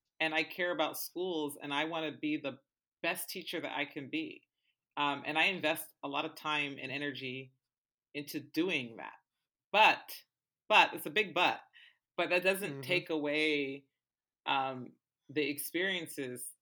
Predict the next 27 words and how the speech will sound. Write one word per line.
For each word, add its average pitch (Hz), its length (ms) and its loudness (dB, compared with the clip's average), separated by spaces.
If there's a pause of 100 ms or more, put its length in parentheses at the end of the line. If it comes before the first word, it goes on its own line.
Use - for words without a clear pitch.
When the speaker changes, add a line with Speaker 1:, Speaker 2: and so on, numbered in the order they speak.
(140)
Speaker 1:
that 131 160 -4
I've 123 200 -4
had 127 320 0
and 127 120 -10
some 151 220 -8
things 143 260 -4
that 131 100 -8
I've 120 140 -8
seen, 131 680 -8 (1160)
it, 147 120 -2 (220)
you 160 100 -6
know, 143 120 -2
happen 151 440 0
at - 140 -8
schools, 175 640 -6
like, 135 180 -6
things 185 260 -6
that 160 120 -8 (640)
hurt 180 200 -6 (160)
teachers 208 600 -6
and 143 180 -8
things 156 240 -6
that 165 220 -6
hurt - 200 -8
students. 151 640 -8
And, 127 280 -10 (580)
um, 139 480 -2